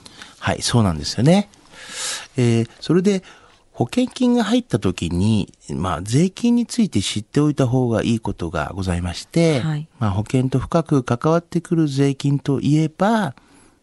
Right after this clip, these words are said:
Speaker 1: の、相続税と所得税になります。
Speaker 2: はい。
Speaker 1: で、相続税では、まあ、生命保険の、あの、死亡保険金が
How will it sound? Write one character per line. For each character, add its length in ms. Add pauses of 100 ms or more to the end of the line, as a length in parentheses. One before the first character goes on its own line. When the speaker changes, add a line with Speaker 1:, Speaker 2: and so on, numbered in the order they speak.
(120)
Speaker 1:
の、 160
相 260
続 260
税 280
と 240
所 180
得 320
税 240
に 160
な 100
り 120
ま 100
す。 200
Speaker 2:
は 200
い。 100 (680)
Speaker 1:
で、 240 (160)
相 320
続 340
税 320
で 220
は、 400 (240)
ま 80
あ、 20
生 340
命 280
保 160
険 400
の、 260 (460)
あ 40
の、 280
死 180
亡 200
保 100
険 220
金 280
が 280